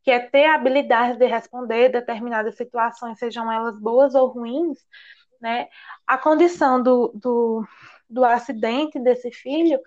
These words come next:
a mãe, ela poderia, é, tendo a consciência que ela não foi a causadora desse, desse acidente, ela pode, é,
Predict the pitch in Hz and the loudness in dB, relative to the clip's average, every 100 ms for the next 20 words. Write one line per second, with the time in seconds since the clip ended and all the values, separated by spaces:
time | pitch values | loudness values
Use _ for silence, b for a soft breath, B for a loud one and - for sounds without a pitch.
0 | B B B 240 240 247 247 247 254 262 | B B B -2 0 2 2 2 2 4
1 | 285 302 214 208 202 _ _ _ _ _ | 4 4 0 -4 -6 _ _ _ _ _
2 | _ _ _ _ _ _ _ _ 220 208 | _ _ _ _ _ _ _ _ -6 -4
3 | 208 - 294 359 359 359 302 - 330 262 | -4 -2 0 2 0 0 -6 -4 -6 -6
4 | 220 196 - 233 B B B _ 269 262 | -8 -14 -16 -18 B B B _ 2 4
5 | 302 370 339 302 339 339 - 262 262 302 | 4 4 4 2 0 -4 -6 0 2 2
6 | 294 254 233 226 214 226 240 240 233 233 | 0 -2 0 -2 -2 -4 -2 -2 -2 -2
7 | 233 - 240 - 214 226 226 - _ 233 | -6 -12 -14 -14 -16 -16 -16 -16 _ -20
8 | 220 233 - 226 - 220 226 220 220 311 | -18 -16 -14 -14 -12 -12 -12 -14 -16 -20
9 | - B B B _ - 254 294 - 247 | -20 B B B _ 2 2 2 0 2
10 | 208 202 220 - _ _ _ _ _ _ | 2 0 -8 -14 _ _ _ _ _ _
11 | _ _ _ _ _ _ _ _ _ _ | _ _ _ _ _ _ _ _ _ _
12 | B B B B - 240 233 233 226 | B B B B -10 -6 -6 -6 -10